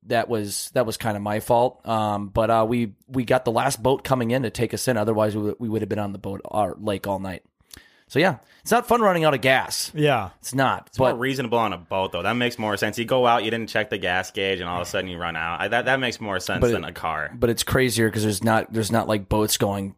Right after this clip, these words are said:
Speaker 1: through, through the lake all night. So that was, that was definitely scarier. But th-, th-, this, this bit sucks, though, when, especially when you wanna get somewhere and you're not thinking about it 'cause, like, the, the light sign didn't come on or anything, and then all of a sudden it comes up when you're, like, halfway somewhere, like,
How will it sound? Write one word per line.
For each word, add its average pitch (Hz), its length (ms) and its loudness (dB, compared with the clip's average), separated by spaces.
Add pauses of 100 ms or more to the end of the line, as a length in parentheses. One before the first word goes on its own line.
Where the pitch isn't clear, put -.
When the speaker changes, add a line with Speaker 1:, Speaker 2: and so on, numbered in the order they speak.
Speaker 1:
through, 101 260 0
through 113 160 -4
the 98 100 -4
lake 101 280 -4
all 95 120 -8
night. 90 300 -8
So - 100 -8
that 101 160 -2
was, 98 240 -6
that 101 160 -2
was 98 160 -4
definitely 98 360 -6
scarier. 90 500 -8
But 107 180 -6
th-, 165 180 2
th-, 165 220 2
this, 156 320 0
this 143 240 0
bit 139 240 0
sucks, 123 400 2
though, 117 160 4
when, 110 220 0
especially 123 420 0
when 120 140 0
you 110 80 -2
wanna 110 180 -2
get 107 180 -8
somewhere 139 600 2
and 120 160 -2
you're 113 80 -2
not 117 260 0
thinking 123 280 -2
about 127 260 4
it 131 80 2
'cause, - 160 -4
like, 110 140 -2
the, 107 340 0
the 107 140 -2
light 107 420 0
sign 120 240 2
didn't 113 220 -4
come 113 160 0
on 117 180 4
or 113 80 2
anything, 123 400 0
and 110 80 0
then 110 60 2
all 113 80 4
of 110 40 -2
a - 40 -4
sudden 113 160 2
it - 40 -6
comes 113 280 0
up 117 180 2
when 110 140 0
you're, 107 100 0
like, 104 160 2
halfway 110 400 0
somewhere, 120 380 0
like, 120 160 0